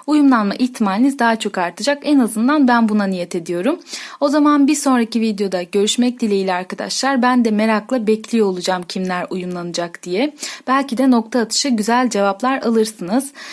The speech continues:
Şimdilik kendinize çok ama çok iyi bakın. Hoşça kalın, mutlu kalın.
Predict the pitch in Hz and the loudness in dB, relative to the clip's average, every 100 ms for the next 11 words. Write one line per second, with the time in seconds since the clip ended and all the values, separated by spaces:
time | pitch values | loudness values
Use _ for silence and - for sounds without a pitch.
0 | - - - - 320 285 262 269 269 247 | -16 -18 -10 -4 2 4 4 0 0 2
1 | 226 220 208 190 262 262 196 180 254 247 | 2 0 0 -2 -4 -4 -4 -4 -6 -2
2 | 269 247 254 262 269 269 262 254 202 180 | -2 0 -2 0 0 2 0 0 -4 -2
3 | 208 294 330 311 311 262 233 247 | 0 0 0 -6 -2 0 0 -2